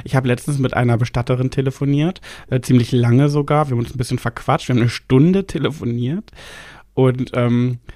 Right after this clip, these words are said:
die hat dann so mir durch die Blume, ich glaub, sie meinte es nett, aber irgendwie fand ich, hab ich's als Kritik aufgefasst. Sie hat so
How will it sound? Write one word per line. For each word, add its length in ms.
die 100
hat 200
dann 160
so 140
mir 180
durch 200
die 100
Blume, 480
ich 120
glaub, 180
sie 100
meinte 280
es 180
nett, 500
aber 220
irgendwie 320
fand 340
ich, 180
hab 100
ich's 100
als 180
Kritik 400
aufgefasst. 640
Sie 140
hat 160
so 200